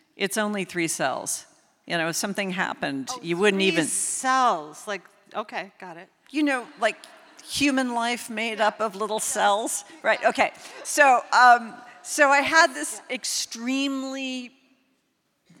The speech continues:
Speaker 1: small idea, uh, that I wanted to write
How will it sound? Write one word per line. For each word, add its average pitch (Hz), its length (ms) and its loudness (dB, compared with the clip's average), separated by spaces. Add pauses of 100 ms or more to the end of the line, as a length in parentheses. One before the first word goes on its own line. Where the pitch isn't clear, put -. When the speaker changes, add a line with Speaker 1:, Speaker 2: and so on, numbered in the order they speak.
(260)
Speaker 1:
small 180 760 2
idea, 180 600 0 (520)
uh, 175 420 8 (100)
that 196 180 8
I 196 140 8
wanted 220 320 2
to 226 100 -4
write 202 300 2